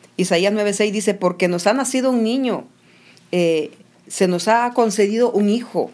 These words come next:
Eh, la soberanía reposará sobre sus hombros y se le darán estos nombres: Consejero, Admirable, Dios Fuerte".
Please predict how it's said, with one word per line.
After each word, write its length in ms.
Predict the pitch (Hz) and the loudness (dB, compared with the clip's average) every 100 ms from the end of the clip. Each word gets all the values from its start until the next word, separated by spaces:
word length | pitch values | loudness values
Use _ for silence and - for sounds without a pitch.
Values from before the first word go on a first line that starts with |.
| - - _ _ - _ _ _ _ _ - | -14 -20 _ _ -20 _ _ _ _ _ -4
Eh, 260 | 190 185 175 | 0 0 -2
la 160 | 180 190 | 0 0
soberanía 720 | 185 185 180 190 254 311 294 | 0 0 0 0 0 0 -2
reposará 680 | 226 202 190 185 175 160 196 | -2 -2 -2 -2 -2 -2 -2
sobre 220 | 202 185 | 0 -2
sus 220 | - - | -4 -2
hombros 440 | 151 170 131 147 - _ - - | -2 -2 -4 -10 -16 _ -20 -10
y 100 | - | -6
se 120 | - 160 | -2 0
le 160 | 156 | 0
darán 340 | 156 160 185 196 | 0 0 0 -2
estos 320 | 190 190 175 | -2 -2 0
nombres: 680 | 180 175 170 143 139 - - _ _ - | 0 0 -2 -6 -8 -10 -14 _ _ -6
Consejero, 680 | 165 160 156 160 170 156 - - _ _ _ | -4 -2 -4 0 -2 -2 -10 -20 _ _ _
Admirable, 760 | - 165 165 156 175 185 156 127 _ _ _ - | -2 0 0 0 0 -2 -4 -6 _ _ _ -12
Dios 320 | 147 220 247 | 2 2 2
Fuerte". 600 | - 247 262 254 220 - | 0 0 0 -2 -2 -4